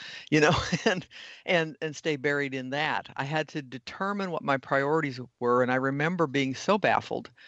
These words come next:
when I was told to make a list. I knew what the answers were supposed to be. I'm supposed to say, "God, recovery, family, et cetera," you know, <laughs> but I didn't know what my, my priorities truly were. And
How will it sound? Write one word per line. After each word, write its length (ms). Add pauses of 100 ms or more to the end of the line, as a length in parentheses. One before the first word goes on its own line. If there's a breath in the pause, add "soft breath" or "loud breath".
(360 soft breath)
when 160
I 100
was 180
told 600
to 100
make 220
a 20
list. 560 (240 soft breath)
I 80
knew 160
what 140
the 140
answers 280
were 80
supposed 440
to 60
be. 300 (380)
I'm 60
supposed 260
to 80
say, 240 (440 loud breath)
"God, 540
recovery, 720
family, 760
et 120
cetera," 400
you 160
know, 200 (120)
<laughs> 120
but 120
I 80
didn't 300
know 280
what 220
my, 180 (240)
my 140
priorities 680 (160)
truly 360
were. 480 (220)
And 360